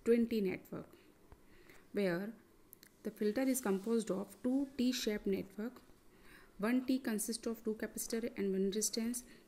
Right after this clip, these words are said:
and the other T consists of two resistances and one capacitance. The frequency at which maximum attenuation occurs is called as the notch frequency, that is given by the formula Fn equal to Fc equals to one upon two pi Rc.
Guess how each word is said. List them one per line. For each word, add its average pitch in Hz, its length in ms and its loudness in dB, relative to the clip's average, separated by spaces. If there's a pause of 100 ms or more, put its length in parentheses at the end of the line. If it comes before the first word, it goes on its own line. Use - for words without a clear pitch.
and 196 160 0
the - 180 -6
other 233 200 -2
T 247 140 -2
consists 196 420 -4
of 208 180 -8
two 226 140 -2
resistances 190 640 -4
and 247 200 -4 (280)
one 196 160 0
capacitance. - 760 -6 (1300)
The 240 120 0
frequency 269 600 4
at 220 200 -4
which 226 260 0
maximum 262 480 2
attenuation 202 680 0
occurs 185 480 -6
is 202 160 -2
called 190 280 -4
as 180 160 -6
the 214 240 -6 (440)
notch 226 280 -2
frequency, - 560 -4 (340)
that 185 180 -2
is 190 120 0
given 214 280 0
by 214 120 -2
the 208 100 -6
formula 208 480 -4 (420)
Fn 233 300 -2
equal 202 280 -4
to - 80 -4
Fc - 640 -6
equals 196 320 -6
to 220 200 -2 (320)
one 214 140 0
upon 202 320 -4
two 185 100 -6
pi 185 160 -6
Rc. 185 440 -6